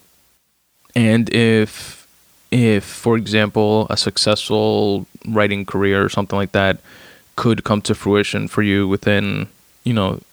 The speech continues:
three or four or five years of doing it full time, maybe doing it this way that I'm doing, it, it'll take, you know, ten or fifteen years, but it is what it is.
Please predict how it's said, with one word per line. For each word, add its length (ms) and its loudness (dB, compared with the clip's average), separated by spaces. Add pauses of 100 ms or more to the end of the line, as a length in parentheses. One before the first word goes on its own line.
(320)
three 240 0
or 60 -2
four 360 -2
or 60 -2
five 320 -4
years 320 -2
of 100 -8
doing 180 -4
it 100 -6
full 160 -4
time, 400 -4
maybe 280 -4
doing 220 -6
it 180 -6
this 220 -2
way 180 2
that 140 -2
I'm 160 0
doing, 300 -6 (760)
it, 260 -4
it'll 200 0
take, 380 -2
you 40 -4
know, 140 -2
ten 240 -4
or 40 0
fifteen 400 -4
years, 320 -4 (160)
but 300 -2 (260)
it 120 2
is 160 0
what 120 2
it 80 0
is. 240 -6